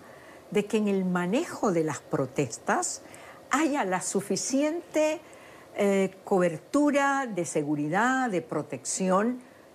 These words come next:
basada en respeto de a los derechos humanos, para que esa,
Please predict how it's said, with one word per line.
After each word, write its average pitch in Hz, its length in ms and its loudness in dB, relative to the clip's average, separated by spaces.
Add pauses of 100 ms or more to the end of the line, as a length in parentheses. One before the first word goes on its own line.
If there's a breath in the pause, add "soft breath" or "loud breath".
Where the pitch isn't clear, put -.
(420 loud breath)
basada 175 400 2
en 156 120 -2
respeto 156 500 -2
de 147 80 -2
a 135 140 -4
los 131 220 -6
derechos 135 380 -6
humanos, 254 560 -2 (420 loud breath)
para 208 340 2
que 196 280 0 (540 loud breath)
esa, 359 440 0